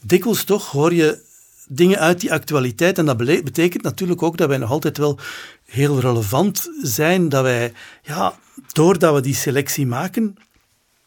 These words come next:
ook gaan voor een stuk bepalen waar de mensen het over hebben. En we moeten alleen proberen om die dingen op te pikken die inderdaad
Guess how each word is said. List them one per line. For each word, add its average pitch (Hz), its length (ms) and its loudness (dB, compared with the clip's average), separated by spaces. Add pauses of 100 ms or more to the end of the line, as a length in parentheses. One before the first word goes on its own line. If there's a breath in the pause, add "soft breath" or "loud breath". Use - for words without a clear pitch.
(400)
ook 175 280 0
gaan 156 200 2
voor 127 120 -2
een 123 100 -2
stuk 160 280 0
bepalen 143 480 0
waar 135 180 2
de 127 60 -2
mensen 156 400 -2 (300 loud breath)
het - 260 -2
over 120 340 2
hebben. 131 380 2 (520 loud breath)
En 143 520 0 (760)
we 143 140 0
moeten 151 240 4
alleen 202 580 2
proberen 165 640 2 (640 loud breath)
om 131 300 0
die 170 180 2
dingen 175 320 4
op 175 160 -2
te - 100 -8
pikken 208 300 -4
die 135 320 -2
inderdaad 139 720 -4